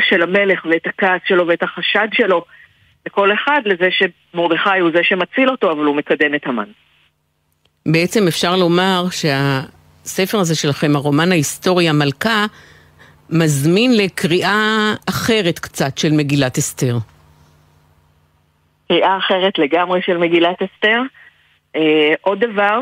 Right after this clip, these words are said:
Speaker 1: שפחות, פחות מדובר, אבל, אבל ידוע, זה זה שגיל הנישואין באיראן הטרום-אסלאמית, גיל הבגרות המינית הח-, לפי החוק, הוא תשע. כלומר, בניגוד למה שחז"ל, אה,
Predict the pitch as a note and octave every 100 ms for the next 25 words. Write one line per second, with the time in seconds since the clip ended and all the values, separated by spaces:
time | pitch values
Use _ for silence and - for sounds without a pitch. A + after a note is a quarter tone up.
0 | - F#3 E3 E3 E3 F3+ F3+ G#3+ - -
1 | _ - G3 A3 C4 G#3+ F#3+ G#3 A#3 E3
2 | D#3 - - _ _ _ _ _ _ -
3 | D#3+ D#3 E3 E3 E3+ E3 E3+ F3 A#3 B3
4 | D#3+ D#3 D#3+ F3+ B3 A#3+ F3+ B3 D4 A3
5 | - - D#3 G3 C4+ E4+ _ _ F3 D#3
6 | F3 G#3+ G3 G3 F#3+ F3 - E3 D3+ G#3+
7 | - G3 B3+ G3+ - A3+ C4 B3+ A#3+ C4
8 | C#4 C#4+ - G3+ G#3 D4+ C#4+ - D4+ B3
9 | - - _ _ _ _ A#3 A#3 - C#4
10 | C#4+ - B2+ - _ _ _ _ _ _
11 | _ _ _ _ _ _ _ _ - F3
12 | E3+ E3+ F3+ F3+ G#3+ B3 A#3 G#3+ - -
13 | G3+ F3 F#3+ G3+ G3+ F#3+ F3+